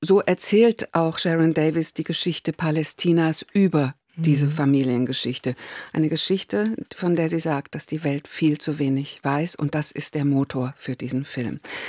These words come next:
Speaker 1: Der beginnt im Jahr neunzehnhundertsiebenundachtzig. Ein junger Palästinenser, Noor, wird bei einer Demonstration gegen die israelischen Besatzer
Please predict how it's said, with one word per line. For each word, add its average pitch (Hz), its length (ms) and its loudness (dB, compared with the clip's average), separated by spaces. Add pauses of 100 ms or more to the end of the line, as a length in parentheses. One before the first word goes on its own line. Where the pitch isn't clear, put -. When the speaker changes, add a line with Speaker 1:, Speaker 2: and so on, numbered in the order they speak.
(160)
Speaker 1:
Der 180 100 2
beginnt 220 300 4
im 214 140 2
Jahr 196 160 4
neunzehnhundertsiebenundachtzig. 185 1600 2
Ein 165 100 4
junger 165 280 2
Palästinenser, 160 920 2
Noor, 180 380 4
wird 190 240 2
bei 170 200 0
einer 160 240 4
Demonstration 156 920 2 (480)
gegen 175 220 4
die - 100 0
israelischen 147 600 -2
Besatzer 139 500 -6